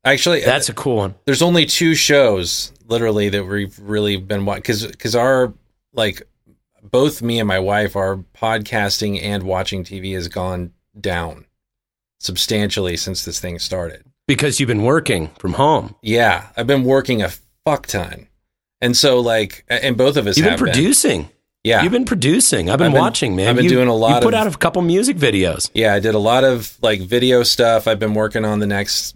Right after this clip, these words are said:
Speaker 1: Gordon Leadfoot album. I've been, I've been doing all kinds of shit. I figured out my, I figured out my live streaming thing yesterday, uh, with
Speaker 2: Oh, did you?
Speaker 1: O B S, with O B S. Yeah. And, and, like, uh,
Speaker 2: Very
Speaker 1: us-,
Speaker 2: cool.
Speaker 1: using my phone and this laptop, and it's like, that'll be cool. Like,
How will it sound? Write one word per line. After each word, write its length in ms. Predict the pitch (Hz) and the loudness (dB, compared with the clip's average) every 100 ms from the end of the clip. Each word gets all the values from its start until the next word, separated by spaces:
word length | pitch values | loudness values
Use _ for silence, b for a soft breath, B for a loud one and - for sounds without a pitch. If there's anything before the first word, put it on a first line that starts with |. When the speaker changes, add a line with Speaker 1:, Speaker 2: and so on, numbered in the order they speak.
| _ | _
Speaker 1:
Gordon 260 | - 107 98 | -2 -2 0
Leadfoot 360 | 110 110 117 | -2 -2 -2
album. 500 | 110 104 101 107 101 | 2 2 2 0 -2
I've 160 | 98 92 | -4 -4
been, 360 | 98 95 90 85 _ _ _ _ _ _ _ - | -4 -4 -6 -10 _ _ _ _ _ _ _ -4
I've 60 | |
been 120 | 165 104 | -2 0
doing 180 | 98 90 | 0 0
all 120 | 85 | -4
kinds 300 | - 98 98 | -4 -2 -2
of 60 | 95 | 0
shit. 120 | 104 | 0
I 120 | 117 | -2
figured 320 | 104 156 170 | 0 2 4
out 140 | 165 147 | 4 4
my, 260 | 139 135 117 | 4 2 2
I 100 | 123 | 0
figured 260 | 175 175 | 2 4
out 100 | 180 | 4
my 80 | 170 | 4
live 300 | 165 160 202 | 4 4 2
streaming 360 | - 160 117 101 | 0 0 2 0
thing 460 | 98 101 90 87 107 | 0 0 -2 -4 -4
yesterday, 720 | 110 113 104 95 92 90 - _ _ _ _ - | -2 -2 0 0 0 0 -4 _ _ _ _ -4
uh, 340 | 104 104 98 98 | 0 2 2 2
with 160 | 107 | 2
Speaker 2:
Oh, 160 | 127 180 | 4 4
did 100 | - | 4
you? 60 | |
Speaker 1:
O 60 | - | 4
B 80 | 359 | 4
S, 280 | 381 302 - | 2 0 -4
with 180 | 120 123 | -2 0
O 100 | 131 | 2
B 160 | 135 139 | 2 2
S. 440 | 185 131 - - - _ _ _ _ _ - | 2 0 -4 -8 -14 _ _ _ _ _ -2
Yeah. 320 | 123 156 104 _ | 0 0 -2 _
And, 160 | 127 120 | -2 0
and, 180 | 123 | 2
like, 240 | 123 120 - | 2 2 2
uh, 80 | 123 | 2
Speaker 2:
Very 200 | 131 147 | 2 2
Speaker 1:
us-, 60 | 143 | 2
Speaker 2:
cool. 180 | 120 | 2
Speaker 1:
using 220 | 127 135 135 | 2 2 2
my 100 | 123 | 0
phone 280 | 131 127 127 | 0 0 2
and 100 | 120 | 0
this 140 | 107 | 0
laptop, 640 | 113 123 - 117 101 104 | 0 -2 -2 -2 0 -2
and 100 | 104 | -4
it's 140 | 98 101 | -2 -4
like, 180 | 101 | -4
that'll 200 | 101 113 | -2 -2
be 120 | 135 98 | -4 -6
cool. 460 | - 98 98 98 - | -4 -2 -2 -4 -6
Like, 260 | 101 95 | -8 -8